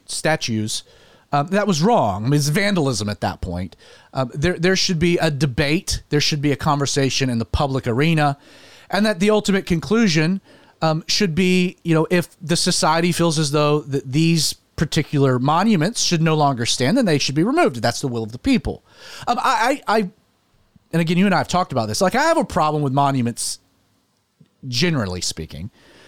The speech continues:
because they borderline on idols. You know, you, you, you read through,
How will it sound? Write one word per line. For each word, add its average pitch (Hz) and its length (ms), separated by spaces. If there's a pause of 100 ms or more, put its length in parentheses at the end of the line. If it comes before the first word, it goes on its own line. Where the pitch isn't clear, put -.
(140)
because 202 220
they 214 100
borderline 185 720
on 143 140
idols. 127 560 (920)
You 139 80
know, 127 60
you, 139 180
you, 185 160
you 190 120
read 233 300
through, 190 440